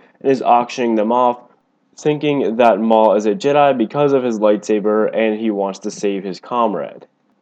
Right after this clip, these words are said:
This captures Maul's attention, since he is eager to test his skills against the Jedi,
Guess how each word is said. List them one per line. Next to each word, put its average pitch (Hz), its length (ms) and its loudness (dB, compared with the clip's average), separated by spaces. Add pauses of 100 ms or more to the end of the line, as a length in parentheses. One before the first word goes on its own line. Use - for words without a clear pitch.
This 120 180 -2
captures 123 480 0
Maul's 107 260 0
attention, 147 840 -2
since 107 500 -4
he 107 340 -6
is 98 260 -6 (100)
eager 123 320 0
to 110 80 0
test 104 280 -4
his 101 140 -10
skills 101 300 -4
against 98 240 -8
the 104 80 -12
Jedi, 135 500 0